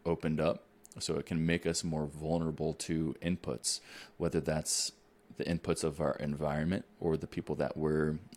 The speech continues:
around. So you wanna be sure to protect yourself, because when you're opening yourself up, you're more influenceable by your environment,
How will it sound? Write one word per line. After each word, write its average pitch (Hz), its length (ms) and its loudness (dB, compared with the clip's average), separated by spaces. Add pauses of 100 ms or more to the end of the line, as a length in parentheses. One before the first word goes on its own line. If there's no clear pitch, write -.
around. 73 600 -2 (460)
So 76 280 2
you 76 160 0
wanna 92 220 2
be 78 160 0
sure 107 400 0
to - 180 -4
protect - 480 -2
yourself, 69 560 0
because 76 680 0 (140)
when 82 140 2
you're 82 200 0
opening 80 500 0
yourself 71 440 0
up, - 280 -2 (380)
you're 87 220 0
more 87 300 2 (100)
influenceable 82 1000 2 (520)
by 78 200 2
your 73 180 -4
environment, 65 580 -2